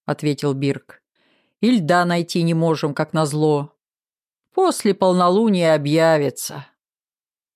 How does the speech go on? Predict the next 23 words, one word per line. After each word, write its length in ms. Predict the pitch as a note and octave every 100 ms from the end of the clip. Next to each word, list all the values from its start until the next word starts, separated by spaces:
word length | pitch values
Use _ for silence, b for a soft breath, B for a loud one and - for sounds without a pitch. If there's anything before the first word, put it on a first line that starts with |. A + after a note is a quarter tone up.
| _ -
Так 240 | F#3 -
поздно 400 | C4+ B3 E3 D3+
уже 240 | C#3+ C#3+
будет". 560 | C#3 C3+ C3 - _ _ _ _ _ _ _ _ _ _ _ _ _ -
"Ветты 540 | C#3 F3+ A3 - F#3+
воруют 500 | F3 F#3 G#3 G3+ D#3+
детей?" 640 | D#3+ E3 - A3+ A#3 - _ _ _ _
спросила 560 | - - E3 D#3 D#3 D#3
Маргарет 540 | D#3+ D3+ B2+ D3 -
тихо, 480 | - G3+ - F3 E3 b b b
но 140 | D#3+ D#3+
Бирк 360 | D3 G3+ G#3+
все 200 | - -
равно 320 | E3 D#3+ E3 D#3+
услышал. 720 | - D#3+ D3 - C#3+ C#3 - _ _ _ _ _ -
Зафыркал, 760 | D3 E3 - A#3 A3 G3+ E3+
словно 400 | - F3+ F3 F3
она 140 | F3
сказала 460 | E3+ - E3 F#3 E3+
что-то 280 | - D#3+ D3+
смешное, 680 | - D3+ - F3+ G#3+ G#3+ F#3+
но 220 | D3+ D#3
ответил. 640 | - D#3+ D3 - C#3 C#3+